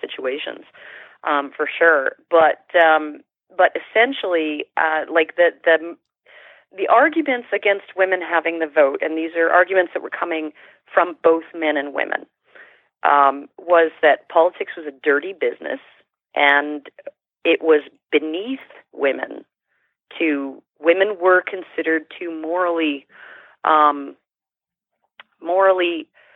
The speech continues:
uh, I guess, separate from those kinds of, uh, base, uh, vulgar concerns. Partisan politics was seen as a vulgar concern. And, um,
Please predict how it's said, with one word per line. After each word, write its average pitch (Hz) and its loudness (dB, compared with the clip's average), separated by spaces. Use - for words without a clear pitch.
uh, 165 0
I 151 0
guess, 165 2
separate - -4
from 143 2
those 156 4
kinds 151 -8
of, 143 -2
uh, 143 2
base, 156 2
uh, 139 -2
vulgar 156 2
concerns. 139 -10
Partisan 170 0
politics 151 -2
was 143 -6
seen 143 -8
as 143 -4
a 135 -6
vulgar 165 2
concern. - -8
And, 156 0
um, 147 4